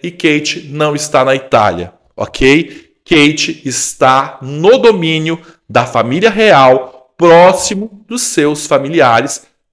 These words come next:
fazendo o tratamento. Essa é a história que a família real conta e essa é a história mais plausível também, porque eu não acredito em locomoção. Se ela está em estado grave,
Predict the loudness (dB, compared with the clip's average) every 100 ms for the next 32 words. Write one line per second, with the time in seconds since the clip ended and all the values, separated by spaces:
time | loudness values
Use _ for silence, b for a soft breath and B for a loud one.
0 | _ _ 0 2 2 2 0 -2 -2 -2
1 | -2 -2 -6 -20 _ _ -2 0 0 -4
2 | -4 -6 -10 -4 0 0 -2 -10 -20 _
3 | _ 2 2 2 -4 -16 -12 -10 -8 -4
4 | 2 4 4 4 0 -4 -20 -4 0 2
5 | 0 -4 -2 -2 0 2 2 0 -2 -4
6 | -2 -2 -4 -6 B B -2 4 4 4
7 | 0 -6 -6 -2 0 0 -4 0 2 4
8 | 4 0 -4 -16 -6 -2 -2 -4 -6 -6
9 | -6 -8 -6 -6 -4 -4 -4 -6 -6 -2
10 | -2 -2 -10 B B -8 -4 -4 -4 -6
11 | -8 -8 -10 -6 -6 -6 -6 -4 -6 -10
12 | -14 -8 -6 -6 -4 -2 -2 -2 -2 -2
13 | 0 0 2 -2